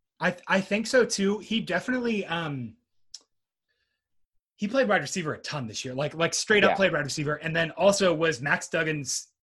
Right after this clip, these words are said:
Speaker 1: favorite check down option on
Speaker 2: Mm-hmm.
Speaker 1: every kind of play. So I think he has a, a versatile skill set, and he's just, uh, big and fast,
Speaker 2: Yes.
Speaker 1: and that really sets him apart. So
Speaker 2: Yes,
Speaker 1: I think
Speaker 2: I
Speaker 1: he
Speaker 2: agree.
Speaker 1: will, I think he'll thrive as well.
Speaker 2: I have, I have one question that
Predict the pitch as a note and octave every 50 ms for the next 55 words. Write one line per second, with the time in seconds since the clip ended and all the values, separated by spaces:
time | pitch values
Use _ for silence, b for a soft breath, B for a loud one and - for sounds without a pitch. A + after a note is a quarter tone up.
0 | _ _ - E3 E3+ D#3+ D#3+ D3+ - - F3 E3 - - E3 C#3+ C#3 C3 B2+ B2+
1 | - - D3 C#3 C#3 C#3+ D3 C#3+ C#3 C#3 C3+ B2+ B2+ C3 - - _ _ _ _
2 | _ _ _ - E3+ D#3+ C3+ C#3 B2+ - C#3 B2 G#2+ - - C3 B2 A2+ G#2 -
3 | - D#3 D3+ D3 D#3+ F3 E3+ G#3+ G#3 - - G3 G3 E3+ E3+ E3 D#3 E3 D3 D#3
4 | D#3 C#3+ B2 D3 D#3+ D#3+ - F#3 E3 D3+ - - E3 E3 D#3+ - F#3+ F#3 F3 -
5 | D#3 E3 D#3+ F3 E3+ D3+ - F3 E3 - - - - - D#3 D3+ C#3+ C3 B2 A#2
6 | G#2+ G2+ _ _ _ _ _ _ - D3+ C#3+ C3+ C3+ A#2+ - - - B2+ B2 -
7 | - G2+ F2+ E2+ - - - - - - _ _ _ - G#2+ - C3+ C#3 D3 D3
8 | D#3+ D3 C#3+ C#3 C#3 C3+ - C3 A2 - - A2+ G#2+ - - A2 G2 F#2+ - -
9 | - B2 A2 G#2 _ - - - - - E3+ F3 F3 G3+ F#3 - - F#3+ E3+ E3
10 | D#3+ D#3 C3+ B2+ C3 D3+ E3+ E3+ E3+ F3+ D#3 - D3+ C3+ A#2+ - A#2+ B2 A2+ A2+
11 | G#2 A2 G#2 F#2+ - A2 G2+ - - _ _ _ _ _ _ _ _ - D3 E3+
12 | F#3 E3+ - - E3+ F3+ D#3+ B2 A#2+ C3 E3 F3+ F3 - - D3 C3+ B2+ - -
13 | A#2 A2 A2+ - - _